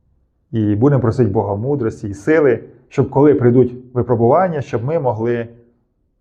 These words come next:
бути переможцями. Будемо за все вдячні Богу.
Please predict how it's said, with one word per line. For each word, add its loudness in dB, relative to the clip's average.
бути 2
переможцями. -2
Будемо 2
за 0
все -6
вдячні -2
Богу. -4